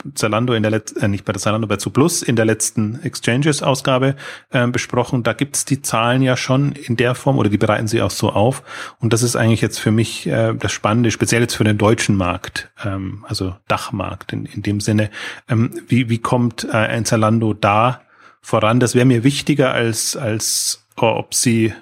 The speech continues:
ob sie da jetzt schon profi-, profitabel arbeiten, sondern schaffen sie, ähm, oder wie viele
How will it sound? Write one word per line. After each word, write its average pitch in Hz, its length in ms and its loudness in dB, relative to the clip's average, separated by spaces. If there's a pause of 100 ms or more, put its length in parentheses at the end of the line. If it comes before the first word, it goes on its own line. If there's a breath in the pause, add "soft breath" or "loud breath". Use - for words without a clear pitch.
(160)
ob - 160 -12
sie 120 100 0
da 107 120 2
jetzt 107 120 0
schon 107 120 0
profi-, 110 280 -4
profitabel 113 580 0
arbeiten, 101 440 -2
sondern 101 300 -4
schaffen 117 280 -2
sie, 110 300 2 (500 loud breath)
ähm, 107 440 2
oder 110 240 0
wie 110 80 2
viele 110 320 2